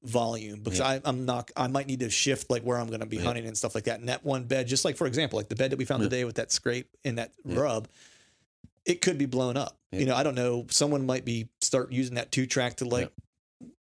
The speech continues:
Speaker 1: ride a four wheeler, like,
Speaker 2: Yeah.
Speaker 1: sometime this year, even though it's illegal in that
Speaker 2: Yeah.
Speaker 1: spot, but, like, they could be doing that, right? And so I can't count on that being, like, a spot, and
Speaker 2: Yeah.
Speaker 1: that's probably one, maybe two deer,
Speaker 2: Yeah.
Speaker 1: right? And so what I do is I spend a lot of time trying to find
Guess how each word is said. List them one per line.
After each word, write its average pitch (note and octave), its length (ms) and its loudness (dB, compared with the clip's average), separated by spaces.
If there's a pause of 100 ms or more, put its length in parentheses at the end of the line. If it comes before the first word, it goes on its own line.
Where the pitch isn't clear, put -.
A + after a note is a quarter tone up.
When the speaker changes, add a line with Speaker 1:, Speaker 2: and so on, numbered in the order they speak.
(180)
Speaker 1:
ride C3 260 2
a C3 40 -2
four E3+ 240 2
wheeler, A2 260 0
like, F#2 120 0
Speaker 2:
Yeah. F2 40 -6
Speaker 1:
sometime A2+ 400 0
this G#2 140 -2
year, - 100 -2
even A#2+ 120 2
though B2+ 40 4
it's A2+ 100 2
illegal A#2 460 0
in A2+ 60 -4
that G#2+ 160 -2
Speaker 2:
Yeah. - 40 -6
Speaker 1:
spot, A2+ 320 0
but, B2+ 120 -6
like, A#2 120 -2
they C3+ 80 2
could A#2+ 200 0
be B2+ 80 0
doing C#3+ 240 0
that, G2 120 -6
right? A#2 220 0
And B2 100 -2
so A#2+ 220 4 (320)
I C3+ 140 6
can't C#3 260 0
count C#3 260 0
on A#2+ 120 0
that A2+ 220 -4
being, B2 300 -2
like, G#2+ 220 -2
a F#2+ 60 -2
spot, C#3+ 420 0
and A#2 80 -2
Speaker 2:
Yeah. B2+ 80 2
Speaker 1:
that's - 220 0 (400)
probably C3+ 220 2
one, B2+ 220 0
maybe A#2 220 0
two B2 180 0
deer, A#2 400 -4
Speaker 2:
Yeah. F#2 140 -4 (160)
Speaker 1:
right? B2 280 0 (360)
And B2+ 120 4
so C3+ 180 4
what A2+ 180 0
I C#3 160 0
do C3+ 180 0
is A#2 80 -2
I B2 120 2
spend A#2+ 320 -2
a A2 60 2
lot A2+ 240 0
of G#2+ 60 -2
time A#2+ 600 -2
trying B2+ 240 0
to A2+ 60 -2
find A#2+ 520 -2